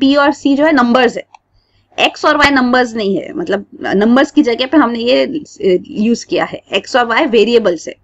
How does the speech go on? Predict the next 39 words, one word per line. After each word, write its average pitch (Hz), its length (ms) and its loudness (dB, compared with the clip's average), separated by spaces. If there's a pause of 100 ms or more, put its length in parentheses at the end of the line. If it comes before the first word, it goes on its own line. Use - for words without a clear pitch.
(120)
तो 190 60 -6
टू 285 240 -2
variables 247 480 0
मतलब 247 240 -4
यहाँ 202 220 0
पे 247 120 2
दो 208 180 2
variable 214 320 0
एक्स - 340 -4
और 180 120 -4
वाई 147 180 -6
है, - 100 -20 (420)
ये - 80 0
कुछ 311 200 2
भी 269 140 0
हो 220 80 4
सकता 202 240 -6
है। 202 60 -6
जैसे 214 180 -6
यहाँ 220 140 -4
आप 220 60 -6
देख 208 200 0
रहे 220 100 0
हैं 233 120 -4
फ़ोर 247 180 2
एम 247 140 2
प्लस 240 300 -4
थ्री 180 180 -4
एन, - 160 -8
तो - 200 -8
एम 254 220 0
और 262 100 2
एन 240 240 -2
variables 175 560 -4
है, - 60 -20 (540)
तो 180 100 0
ये 208 200 0
variables 302 600 2
है 392 100 -6